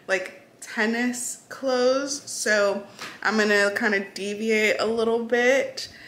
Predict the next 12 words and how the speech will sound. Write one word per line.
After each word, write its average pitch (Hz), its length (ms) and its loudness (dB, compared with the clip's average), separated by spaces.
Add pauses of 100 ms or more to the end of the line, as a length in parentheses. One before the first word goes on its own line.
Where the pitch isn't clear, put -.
(280)
Uh, 185 640 4
give 202 140 -6
me 175 80 -4
one 226 180 4
second. - 360 -2 (1600)
All 233 160 4
right, 170 340 2
so 208 640 2
I 190 200 4
picked - 500 0
out 214 580 0
this 196 600 0